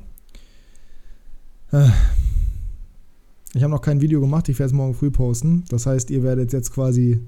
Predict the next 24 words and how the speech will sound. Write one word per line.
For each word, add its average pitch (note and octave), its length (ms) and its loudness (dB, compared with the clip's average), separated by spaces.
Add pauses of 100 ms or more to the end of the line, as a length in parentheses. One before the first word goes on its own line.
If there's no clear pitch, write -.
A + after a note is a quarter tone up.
(340)
zeitgleich C3 540 0
sehen C3 260 2
können. B2 300 0 (2000)
Ich B2+ 140 2
weiß C#3 160 4
nicht, C#3+ 80 4
was B2+ 120 2
ich B2 60 2
dazu A#2+ 200 0
sagen A#2 300 2
soll, A#2 140 -2
ehrlich A#2 240 -2
gesagt. A#2 260 -2
Das A#2 160 -4
war A#2+ 480 -2 (680)
ein D3 140 4
gutes G3 340 6
Spiel E3 240 2
von C#3 140 -2
sechsundneunzig, C3 540 -4
ein B2+ 300 0
wirklich G3 340 0
gutes C#3 280 -2
Spiel. C3+ 360 -4